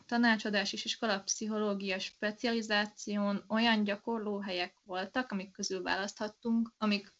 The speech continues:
vagy a tanácsadáshoz, vagy az iskolapszichológiához kapcsolódnak. Én az egyik szakmai gyakorlatomat ezt az Ágacska Alapítványnál végeztem. Ők ugye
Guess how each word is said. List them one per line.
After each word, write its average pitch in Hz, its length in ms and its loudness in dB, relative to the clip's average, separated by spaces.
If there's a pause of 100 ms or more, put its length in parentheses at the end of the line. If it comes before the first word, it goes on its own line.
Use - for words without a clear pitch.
vagy 220 140 4
a - 80 4
tanácsadáshoz, 214 840 2
vagy 214 80 -4
az 196 80 -2
iskolapszichológiához 208 1200 2
kapcsolódnak. 240 760 0 (340)
Én 220 160 6
az 220 100 6
egyik 254 240 8
szakmai 233 460 8
gyakorlatomat 220 840 4
ezt 220 200 -2
az 214 120 -2
Ágacska 214 580 4
Alapítványnál 196 760 0
végeztem. 240 920 2 (140)
Ők 220 220 -4
ugye 208 300 4